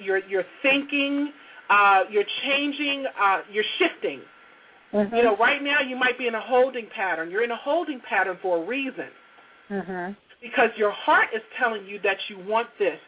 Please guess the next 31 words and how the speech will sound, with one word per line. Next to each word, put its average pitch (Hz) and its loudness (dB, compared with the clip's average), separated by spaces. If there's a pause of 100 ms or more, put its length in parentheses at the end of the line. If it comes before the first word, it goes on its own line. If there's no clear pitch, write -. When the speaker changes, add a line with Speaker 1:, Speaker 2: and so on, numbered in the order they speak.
(220)
Speaker 1:
or 208 6
you're 196 0 (140)
dreaming 254 0
about 175 2
this, 170 0
and 185 -2
I 180 4
wanna 233 2
do 196 -10
this, 170 -4
and 165 -4
I 160 2
wanna, 226 0 (100)
and 180 -6
I 175 -2
wanna 240 -2
go, 165 0
and 165 -6
I 165 -4
want, 214 -2
I 190 0
want, 196 -2
I 180 0
want. 220 2 (1000)
So 240 4
now 285 0 (180)
take 330 -2 (100)
that 294 2 (200)
time 269 0 (440)
to 240 -6 (140)
really 311 2